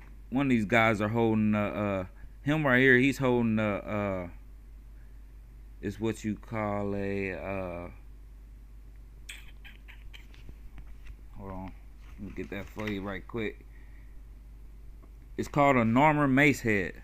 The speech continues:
A Narmer mace head. Narmer mace head.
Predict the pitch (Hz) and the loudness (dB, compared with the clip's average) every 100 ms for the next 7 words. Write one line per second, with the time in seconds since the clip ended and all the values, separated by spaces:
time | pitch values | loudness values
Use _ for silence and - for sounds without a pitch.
0 | - - - - - - 95 101 123 131 | -16 -16 -16 -14 -12 -8 -4 2 4 6
1 | 127 127 113 120 113 - 98 90 - - | 6 4 4 4 2 -2 -6 -6 -8 -12
2 | - - - - - - - 98 117 117 | -18 -18 -18 -18 -18 -16 -8 -2 0 2
3 | 113 107 107 101 95 87 - | 2 2 2 -2 -8 -10 -12